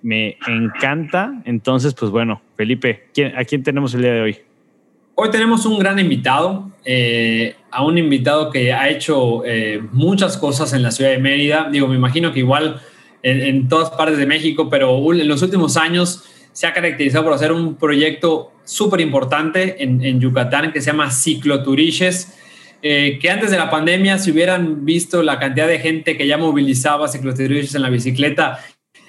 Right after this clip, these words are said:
Speaker 2: era una cosa impresionante. Hoy nos acompaña Everardo. Everardo, ¿cómo estás? Muy buenas tardes.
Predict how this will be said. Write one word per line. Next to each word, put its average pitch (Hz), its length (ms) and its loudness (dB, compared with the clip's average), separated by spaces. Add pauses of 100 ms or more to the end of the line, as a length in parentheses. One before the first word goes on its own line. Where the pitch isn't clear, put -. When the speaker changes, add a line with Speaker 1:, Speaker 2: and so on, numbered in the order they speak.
(200)
Speaker 2:
era 156 140 2
una 151 220 0
cosa 165 220 0
impresionante. 156 1040 0 (260)
Hoy 185 100 2
nos 190 120 2
acompaña 165 580 0
Everardo. 165 460 2
Everardo, 175 360 2
¿cómo 180 200 2
estás? 165 440 -2
Muy 170 160 2
buenas 156 280 0
tardes. 131 600 -2